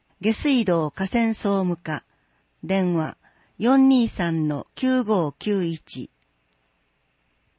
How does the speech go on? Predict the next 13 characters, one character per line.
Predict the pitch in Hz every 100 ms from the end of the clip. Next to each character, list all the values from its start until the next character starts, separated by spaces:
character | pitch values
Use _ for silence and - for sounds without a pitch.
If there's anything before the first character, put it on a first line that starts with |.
| -
農 | 233 277 285
業 | 285 285 269
用 | 254 247
資 | 262 247
材 | 220 185 170
価 | 170 277
格 | 262 - -
高 | 220 208
騰 | 208 190 185 190
支 | 220 233
援 | 247 226
事 | 180 156
業。 | 160 160 147